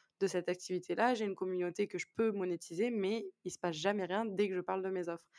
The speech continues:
Et c'est là le gros bémol, parce que quand on n'en parle pas, les gens oublient. Donc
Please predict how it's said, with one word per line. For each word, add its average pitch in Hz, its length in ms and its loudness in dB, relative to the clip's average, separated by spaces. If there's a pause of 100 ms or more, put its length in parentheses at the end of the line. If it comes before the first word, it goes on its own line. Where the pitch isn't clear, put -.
(420)
Et 240 200 2
c'est 196 200 0
là 196 160 2
le 190 140 2
gros 180 220 0
bémol, 190 360 0
parce 180 220 -4
que 220 200 -2
quand 214 200 0
on 202 40 4
n'en 185 120 2
parle 175 220 -2
pas, 208 200 4
les 196 160 4
gens 190 160 0
oublient. 196 440 -2 (320)
Donc 180 160 -2